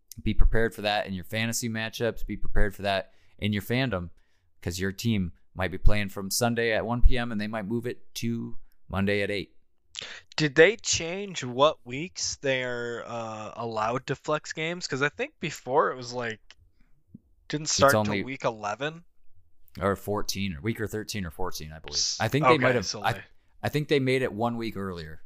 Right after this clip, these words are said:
Speaker 1: This, this
Speaker 2: Okay.
Speaker 1: window will be one week earlier. So I think it's
Speaker 2: Oh.
Speaker 1: going from week fourteen to week thirteen. I think that's
Speaker 2: Okay.
Speaker 1: what's happening.
Speaker 2: There we go.
Speaker 1: Yes, yes. Um, and Fox and C B S will no longer have conference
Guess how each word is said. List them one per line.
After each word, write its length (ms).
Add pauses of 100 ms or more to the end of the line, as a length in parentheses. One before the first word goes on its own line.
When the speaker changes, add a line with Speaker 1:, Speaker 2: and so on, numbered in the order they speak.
Speaker 1:
This, 180
this 240
Speaker 2:
Okay. 80
Speaker 1:
window 260
will 120
be 120
one 300
week 240
earlier. 380 (120)
So 120
I 20
think 140
it's 140
Speaker 2:
Oh. 60
Speaker 1:
going 180
from 180
week 180
fourteen 380
to 60
week 200
thirteen. 640 (340)
I 20
think 140
that's 160
Speaker 2:
Okay. 60
Speaker 1:
what's 100
happening. 340 (560)
Speaker 2:
There 160
we 60
go. 320
Speaker 1:
Yes, 380 (220)
yes. 600 (520)
Um, 380
and 280
Fox 380
and 100
C 160
B 160
S 220
will 80
no 180
longer 280
have 180
conference 500